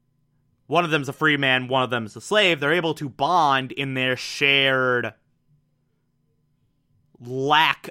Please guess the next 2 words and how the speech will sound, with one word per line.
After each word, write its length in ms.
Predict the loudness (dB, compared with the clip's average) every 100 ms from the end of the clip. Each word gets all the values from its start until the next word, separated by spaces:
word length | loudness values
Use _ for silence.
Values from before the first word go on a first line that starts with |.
| -2
of, 800 | 2 4 4 2 0 -6 -20 _ _ _ _ _ _ _ _ _ _ _ _ _ _ _ _ _ _ _ _ _ _ _ _ _ _ _ _ -20 _
<sighs> 140 | -18